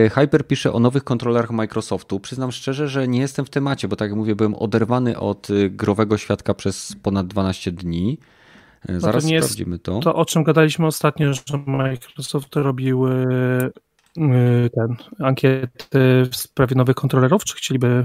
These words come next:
Speaker 2: y, gracze?
Speaker 1: A, jeżeli chodzi o adaptacyjne,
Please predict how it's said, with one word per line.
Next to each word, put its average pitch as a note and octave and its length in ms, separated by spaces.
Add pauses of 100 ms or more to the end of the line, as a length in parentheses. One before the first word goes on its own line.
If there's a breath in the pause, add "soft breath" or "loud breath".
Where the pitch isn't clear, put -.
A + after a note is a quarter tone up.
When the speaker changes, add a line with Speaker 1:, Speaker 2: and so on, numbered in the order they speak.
(200)
Speaker 2:
y, - 60 (800)
gracze? G3+ 380 (280 loud breath)
Speaker 1:
A, D3 160
jeżeli A#2 320
chodzi D#3+ 280
o C#3+ 460
adaptacyjne, C3+ 640